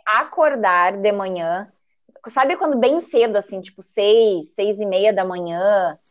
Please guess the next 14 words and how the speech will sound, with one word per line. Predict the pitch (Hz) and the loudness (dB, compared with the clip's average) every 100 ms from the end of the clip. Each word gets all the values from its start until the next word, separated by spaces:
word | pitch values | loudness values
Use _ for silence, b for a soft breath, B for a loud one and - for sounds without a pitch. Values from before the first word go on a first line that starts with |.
| - _ _ _ _ _ - | -20 _ _ _ _ _ -20
e | 220 | -2
tá | 226 | 0
aquele | 262 - 254 262 | 0 0 -2 -2
silêncio | - 262 233 214 262 302 269 | -4 0 2 2 0 -2 -8
de, | 208 214 220 190 | -4 -2 -2 -4
de, | 208 | -8
de, | 185 196 | -6 -10
de, | 180 190 208 180 | -8 -6 -4 -2
de | 185 | 0
manhãzinha, | 214 214 208 202 170 214 240 196 | 2 0 0 -2 -2 0 0 -2
assim, | - 202 208 220 196 _ _ _ _ _ _ _ _ - | -6 -4 -2 -2 -6 _ _ _ _ _ _ _ _ 0
e | 233 | 2
aí | 226 240 262 | 4 2 2
tu, | 277 | 0